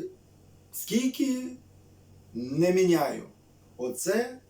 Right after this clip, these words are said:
не міняю. Ну, там півгодини туди, півгодини сюди.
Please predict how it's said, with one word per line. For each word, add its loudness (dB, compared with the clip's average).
не 0
міняю. -6
Ну, 2
там 0
півгодини 2
туди, 2
півгодини 2
сюди. -2